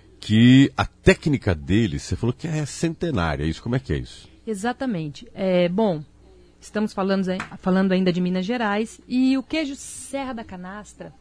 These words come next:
Speaker 2: é um queijo premiado, mais uma vez, né? É, e ele é tido como patrimônio imaterial. E esse, essa técnica,
Speaker 1: Patrimônio
Speaker 2: esse
Speaker 1: imaterial, mas o que tem aqui na nossa frente é bem material,
Speaker 2: É
Speaker 1: né?
Speaker 2: bem material
Speaker 1: <laughs>
Speaker 2: e gostoso, exatamente.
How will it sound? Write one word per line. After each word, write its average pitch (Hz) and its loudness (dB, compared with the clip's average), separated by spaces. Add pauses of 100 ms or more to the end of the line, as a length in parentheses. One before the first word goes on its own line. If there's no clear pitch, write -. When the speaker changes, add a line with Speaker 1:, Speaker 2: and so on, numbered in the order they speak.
(120)
Speaker 2:
é 208 8
um 226 6
queijo 208 4 (520)
premiado, 233 2
mais 202 4
uma 190 6
vez, 165 2
né? 208 0 (260)
É, 185 4 (160)
e 320 6
ele 311 2
é 294 0
tido 294 -6
como 277 -4
patrimônio 254 -2
imaterial. 240 -6 (680)
E 302 4
esse, - 0
essa 247 -2
técnica, 233 0
Speaker 1:
Patrimônio 104 6
Speaker 2:
esse 131 6
Speaker 1:
imaterial, 107 4
mas 127 4
o - -6
que 120 0
tem 113 4
aqui 110 2
na 110 4
nossa 95 2
frente 107 2
é - 6
bem 98 0
material, 127 2
Speaker 2:
É - 0
Speaker 1:
né? 196 2
Speaker 2:
bem 240 8
material 233 10
Speaker 1:
<laughs> 190 6
Speaker 2:
e 330 6
gostoso, 220 8
exatamente. 202 2